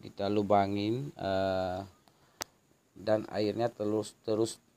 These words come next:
eh, apa dibilang, terus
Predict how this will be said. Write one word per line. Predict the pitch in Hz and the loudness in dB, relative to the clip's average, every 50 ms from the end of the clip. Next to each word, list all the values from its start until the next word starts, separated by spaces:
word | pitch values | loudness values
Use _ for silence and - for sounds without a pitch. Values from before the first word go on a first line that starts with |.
| _ _ _ - - - - _ _ _ _ _ _ - - - _ _ _ _ _ _ _ _ _ _ - | _ _ _ -20 -20 -20 -20 _ _ _ _ _ _ -20 -20 -20 _ _ _ _ _ _ _ _ _ _ -14
eh, | 98 101 98 98 101 101 101 101 98 95 98 101 - - - 101 | -10 -8 -6 -4 -4 -6 -6 -8 -10 -12 -14 -16 -18 -18 -14 -14
apa | 98 101 - 101 101 | -12 -10 -10 -8 -8
dibilang, | 98 101 101 104 117 120 - - - - 101 - - - | -8 -6 -6 -6 -6 -8 -10 -12 -14 -14 -14 -14 -12 -10
terus | 101 101 101 101 104 104 101 | -8 -8 -4 -4 -4 -4 -6